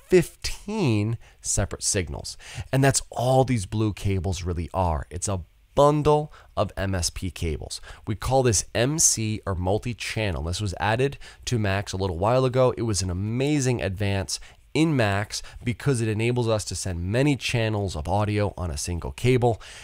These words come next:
and we have to use the M C versions of devices. Many, many of the devices we're used to,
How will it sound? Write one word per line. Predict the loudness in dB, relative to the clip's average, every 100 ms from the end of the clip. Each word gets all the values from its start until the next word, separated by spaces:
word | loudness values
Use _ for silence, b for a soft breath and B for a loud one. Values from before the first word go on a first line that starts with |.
| B 2
and | 4 4 2
we | 0
have | 0 0
to | -4
use | -4 -4 -6
the | -8 -8 -2
M | 0 0
C | 2 2 4 2 2 0 0 -4
versions | 0 2 2 0 -4
of | -4 -4
devices. | 0 2 2 0 -6 -10 B B
Many, | -2 2 2 2
many | 2 2 2
of | 0
the |
devices | -2 0 0 0 -4
we're | -4
used | -2 -2 -2
to, | 0 -2